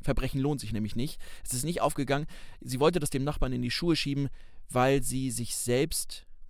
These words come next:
geschämt hat, dass ihr dieser Fauxpas passiert ist.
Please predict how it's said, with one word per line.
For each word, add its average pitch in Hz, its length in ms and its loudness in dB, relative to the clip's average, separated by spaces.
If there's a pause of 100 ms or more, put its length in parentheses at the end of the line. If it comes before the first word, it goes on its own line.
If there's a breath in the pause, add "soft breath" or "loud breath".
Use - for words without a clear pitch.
geschämt 190 680 2
hat, - 400 -6 (380)
dass - 180 -6
ihr 107 120 -4
dieser 113 340 -4
Fauxpas 151 600 0
passiert 113 500 -2
ist. - 300 -8